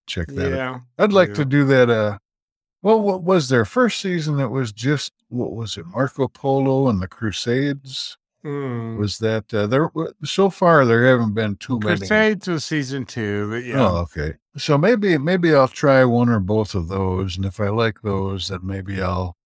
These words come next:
Speaker 1: try it for this season too. I don't know.
Speaker 2: Mm-hmm.
Speaker 1: It's, uh, I, I, I could see myself, I mean, it wouldn't be much,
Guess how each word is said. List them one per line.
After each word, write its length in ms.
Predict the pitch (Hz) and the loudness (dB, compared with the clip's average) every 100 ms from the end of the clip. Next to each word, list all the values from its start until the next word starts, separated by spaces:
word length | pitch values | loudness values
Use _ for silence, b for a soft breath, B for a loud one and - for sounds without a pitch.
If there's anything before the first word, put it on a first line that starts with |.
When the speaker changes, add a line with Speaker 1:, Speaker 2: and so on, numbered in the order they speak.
| _ | _
Speaker 1:
try 240 | - 101 92 | 0 2 2
it 100 | 85 | -2
for 160 | 87 82 | -4 -4
this 200 | 80 - | -4 -8
season 420 | - 73 73 _ _ | -12 -14 -18 _ _
too. 320 | - 67 65 _ _ - - _ _ _ _ _ _ | -20 -18 -20 _ _ -20 -20 _ _ _ _ _ _
I 120 | 139 | 2
don't 160 | 123 101 | 2 2
know. 180 | 82 80 | -4 -8
Speaker 2:
Mm-hmm. 120 | 107 | -8
Speaker 1:
It's, 240 | 113 - | -8 -2
uh, 340 | 131 120 120 117 _ _ _ _ _ _ _ | 2 4 4 2 _ _ _ _ _ _ _
I, 140 | 180 180 - | 0 0 0
I, 220 | 139 160 - | 2 2 2
I 120 | 160 | 0
could 220 | - 135 | 0 -4
see 200 | - 160 | -2 -2
myself, 480 | 147 135 123 143 139 | 2 2 2 4 4
I 80 | 247 | 6
mean, 160 | 240 233 | 4 4
it 80 | 208 | 2
wouldn't 240 | 226 202 | 0 0
be 100 | 190 | 0
much, 280 | 185 175 - | 2 0 -2